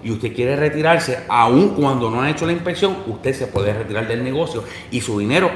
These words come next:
está protegido. O sea, ese dinero que usted puso como depósito, lo puede re-, recuperar.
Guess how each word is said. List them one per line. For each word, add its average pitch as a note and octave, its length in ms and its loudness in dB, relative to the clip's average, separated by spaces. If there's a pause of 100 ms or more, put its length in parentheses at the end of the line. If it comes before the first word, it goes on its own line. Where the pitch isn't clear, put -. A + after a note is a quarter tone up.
(120)
está G2+ 180 -6
protegido. F#2 440 -4 (200)
O - 20 -20
sea, A#2+ 320 2
ese B2+ 220 0
dinero D#3+ 400 2 (480)
que C3+ 140 2
usted A#2+ 420 0
puso D3+ 400 2
como D3+ 240 2
depósito, E3 840 4 (760)
lo B2 220 2
puede A2 240 2
re-, A#2+ 320 -2
recuperar. G2+ 540 -8